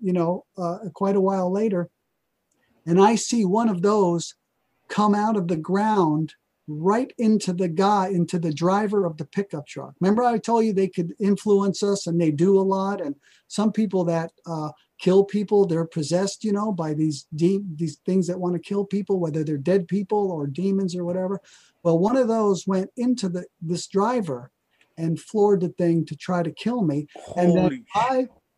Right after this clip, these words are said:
Speaker 1: right. And then my, I didn't see any angels or something, but then my protection,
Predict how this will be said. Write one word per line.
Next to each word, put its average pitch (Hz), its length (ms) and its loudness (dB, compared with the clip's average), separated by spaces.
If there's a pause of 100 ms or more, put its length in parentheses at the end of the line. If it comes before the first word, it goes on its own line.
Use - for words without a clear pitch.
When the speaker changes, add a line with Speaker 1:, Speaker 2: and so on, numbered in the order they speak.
(140)
Speaker 1:
right. 196 400 4
And 185 140 4
then 185 180 4
my, 240 360 0
I 185 140 0
didn't 277 360 2
see 247 560 -4
any 196 260 4
angels 208 380 -2
or 143 80 -6
something, 165 440 -2
but 165 180 -2
then 185 160 2
my 240 340 2
protection, 170 720 -4